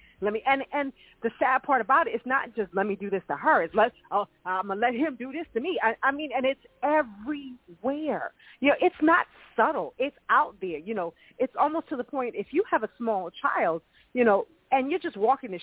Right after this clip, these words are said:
street, somebody's playing the music, it's blasted. So, you know, there, there is no hidden agenda. It's there. It's everywhere we look, you know, and now the agenda of sex is in our schools. They, you know, our children have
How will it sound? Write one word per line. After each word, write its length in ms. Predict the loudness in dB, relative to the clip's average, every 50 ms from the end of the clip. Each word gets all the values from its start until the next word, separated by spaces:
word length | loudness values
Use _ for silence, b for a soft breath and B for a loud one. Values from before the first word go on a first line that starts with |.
| -12
street, 280 | -8 -4 -4 -4 -4 -6 -6
somebody's 300 | -4 -2 -2 -2 -4 -4 _ -6
playing 180 | -4 -2 -2 -2
the 60 | -2
music, 280 | -4 -6 -6 -8 -10 -6
it's 160 | -4 -6 -6 -6 -10 -10
blasted. 720 | -8 -4 2 2 2 2 2 -2 -4 -8 -12 -6 -6 -6 -6 _ -6 0
So, 280 | 2 4 4 4 0 -4 B B B B B B
you 120 | 2 4
know, 140 | 4 4 2 0 -4 -2
there, 180 | 0 0 0 -2 -2
there 160 | -2 -2 -2 -2 -2
is 160 | -6 -6 -4 -4
no 240 | -4 -4 -4 -6 -8 -16 -20 -14 -10
hidden 300 | -10 -10 -8 -8 -10 -10 -8 -10
agenda. 420 | -12 _ -6 -4 -4 -4 -4 -6 -2 0
It's 180 | 2 2 2 _ _ -20 _ _ -6 0
there. 360 | 2 2 4 4 2 2 0 0
It's 160 | -2 -2 -2 _ _ _ 0
everywhere 520 | 2 2 2 2 0 -10 -8 -6 -6 -6 -6
we 180 | -8 -10 -14 -6
look, 260 | 0 2 2 2 2 _ B B B B B B
you 120 | 0 2
know, 180 | 2 2 0 0 0
and 240 | 0 0 0 -2
now 460 | -4 -2 -2 0 0 0 0 0 -2 -4 -6
the 120 | -4 -4
agenda 520 | -4 -2 -2 -2 -2 0 0 2 2 2 2
of 140 | 2 -2 -2 -2 0 2
sex 160 | 2 2 2 -2 -12
is 80 | -6 -4
in 140 | -4 -4 -4
our 100 | -10 -12 -14 _ -2
schools. 440 | 0 2 2 2 2 2 0 0 -2 B B B B B B 2
They, 220 | 2 4 4 4 0
you 180 | -4 0 2 2
know, 80 | 2 4
our 160 | 4 4 2 2 0 -6
children 300 | -4 -4 -4 -6 -8 -6
have 200 | -4 -4 -6